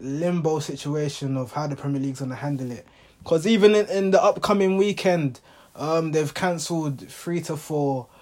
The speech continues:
fixtures, um, just because of covid outbreak. So it's getting to that point where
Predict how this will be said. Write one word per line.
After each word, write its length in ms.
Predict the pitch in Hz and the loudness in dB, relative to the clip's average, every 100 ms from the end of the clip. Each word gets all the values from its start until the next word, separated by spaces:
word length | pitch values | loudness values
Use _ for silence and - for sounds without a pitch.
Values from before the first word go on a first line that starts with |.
| - _ | -20 _
fixtures, 1000 | - - 147 - - 131 120 113 - - _ _ _ - | -12 -10 -6 -8 -6 -8 -8 -12 -16 -18 _ _ _ -16
um, 540 | 117 127 127 123 113 104 _ _ _ _ _ _ _ _ _ _ _ _ _ _ | -10 -8 -8 -8 -12 -18 _ _ _ _ _ _ _ _ _ _ _ _ _ _
just 180 | 143 131 | -10 -6
because 320 | 135 147 127 | -4 -2 -2
of 140 | 131 | -6
covid 380 | - 135 123 123 | -4 -4 -4 -8
outbreak. 640 | - 165 110 120 127 107 - _ | -2 0 0 -4 -10 -12 -20 _
So 520 | - - 123 120 113 - _ _ _ _ _ _ _ _ | -18 -8 -6 -6 -10 -18 _ _ _ _ _ _ _ _
it's 140 | 139 | -8
getting 280 | 135 240 233 | 6 8 8
to 100 | 226 | 6
that 180 | 220 220 | 6 4
point 400 | - 214 208 170 | 6 6 6 2
where 380 | 180 175 160 | 4 4 4